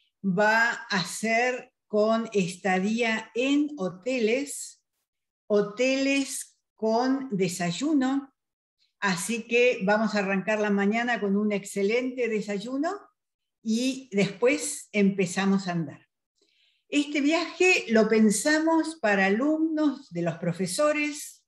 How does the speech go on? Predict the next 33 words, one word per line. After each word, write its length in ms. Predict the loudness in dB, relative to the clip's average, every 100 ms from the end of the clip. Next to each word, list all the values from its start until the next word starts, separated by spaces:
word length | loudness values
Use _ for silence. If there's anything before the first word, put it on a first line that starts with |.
| _
para 180 | 0 0
los 160 | -2
profesores, 1000 | -4 -6 -6 -2 2 4 4 0 -2 -14 _ _ _ _ _ _ 2
pero 420 | 4 6 2 0
también, 640 | 0 2 2 4 2 2 -2
sobre 380 | -2 0 0 -2
todo, 580 | -2 -2 0 0 -2
para 200 | -2 0
un 80 | 0
viaje 300 | 0 -2 0
de 100 | 0
egresados. 720 | 0 -2 -4 -8 -10 -14 -4
Vayan 400 | 0 2 4 2
pensando 720 | 4 4 4 2 0 0 2 2
en 120 | 2
un 120 | 2
viaje 260 | 0 -2 0
de 80 |
egresados, 680 | 0 -2 -4 -4 -2 -2 -4
que 100 | -4
si 160 | -4 -2
no 140 | -4
es 120 | -4 -4
el 120 | -2
dos 160 | 0 0
mil 200 | 0 0
veintitrés, 920 | 0 0 -2 -6 -2 -2 -2 -8 -16 _ _ _
bueno, 480 | 0 2 0 -2 -4
que 140 | -2
sea 500 | -2 2 2 4 2 0
el 180 | 0 2
dos 220 | 0 2
mil 460 | 2 2 -2 -6